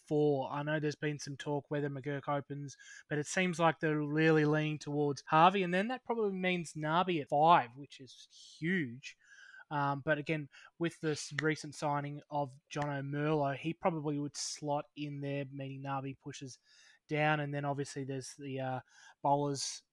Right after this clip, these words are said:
um, that'll come in. But given that the, um, Renegades can only have so many internationals, it might be likely that Zahir Khan, the new signing, misses out. They've already got Nabi, they've already got Boyce.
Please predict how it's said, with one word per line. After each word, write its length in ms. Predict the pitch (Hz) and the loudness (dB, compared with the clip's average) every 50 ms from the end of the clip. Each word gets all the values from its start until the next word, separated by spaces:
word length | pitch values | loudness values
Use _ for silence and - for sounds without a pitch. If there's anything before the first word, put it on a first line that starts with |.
| _ - | _ -10
um, 260 | 143 131 135 131 135 131 | -8 -6 -6 -6 -6 -8
that'll 160 | 139 - - | -8 -8 -8
come 280 | - - 151 147 147 | -6 -4 -2 -2 -2
in. 160 | 147 147 143 - - - - _ - | -2 -6 -6 -10 -14 -20 -18 _ -2
But 180 | 170 160 160 - _ _ _ _ _ _ _ _ _ _ _ - | -2 -2 -2 -2 _ _ _ _ _ _ _ _ _ _ _ -10
given 280 | - 202 190 208 202 196 | -6 -4 -4 -2 -2 -2
that 160 | 185 180 175 _ _ | -2 -4 -4 _ _
the, 200 | - 165 160 160 | -4 -2 0 0
um, 360 | 160 156 156 156 151 151 147 147 | 2 2 0 0 -4 -6 -6 -6
Renegades 460 | 156 156 156 147 - 156 151 - - | -4 -4 -4 -2 -2 -2 -2 -2 -4
can 140 | - 165 160 | -4 -2 -2
only 180 | 156 151 147 | -2 -4 -4
have 240 | 120 139 156 151 147 | -2 -2 -2 -2 -2
so 140 | - - 151 | -4 -6 -6
many 240 | 151 147 143 143 147 | -6 -6 -6 -6 -8
internationals, 600 | 143 - 151 156 156 147 - - 160 151 135 147 | -8 -6 -4 -4 -4 -4 -6 -8 -10 -10 -10 -10
it 60 | 143 | -8
might 300 | 143 156 156 175 196 - | -4 0 0 0 0 -2
be 120 | 226 196 | -4 -2
likely 560 | 170 160 156 156 156 156 - - 156 147 143 135 | 0 2 4 4 4 4 2 -2 -2 -2 -2 -4
that 160 | 139 143 143 _ _ _ - - - - - - _ - 139 | -4 -8 -8 _ _ _ -20 -20 -20 -20 -20 -20 _ -16 -10
Zahir 500 | 151 147 - - - 175 165 160 151 - - | -10 -10 -8 -6 -2 0 2 2 0 0 -4
Khan, 440 | - - - 156 156 160 160 156 151 | -10 -6 -2 0 2 2 2 2 0
the 80 | 143 135 | -4 -6
new 220 | 143 147 151 156 | -6 -6 -6 -6
signing, 440 | - - - 156 151 147 143 143 147 | -6 -4 -2 -2 -2 -2 -2 -6 -6
misses 260 | 147 139 - 143 139 | -8 -8 -8 -6 -2
out. 160 | 151 147 147 - _ _ - - - - - - - | -2 -2 -2 -4 _ _ -20 -20 -20 -20 -20 -12 -8
They've 140 | - 165 165 | -6 -2 0
already 220 | 185 196 208 214 | 2 2 2 2
got 240 | 180 196 180 160 156 | 2 0 0 0 0
Nabi, 440 | 156 156 151 147 151 147 151 147 147 | 0 0 2 2 2 0 0 -2 -2
they've 180 | 143 143 139 156 | -2 -4 -4 -2
already 260 | 160 170 175 170 165 | -2 0 0 -2 0
got 180 | 151 160 143 - _ | -2 -2 -2 -2 _
Boyce. 460 | - 143 139 143 139 131 - - - | -4 -4 -2 -2 -4 -6 -8 -12 -16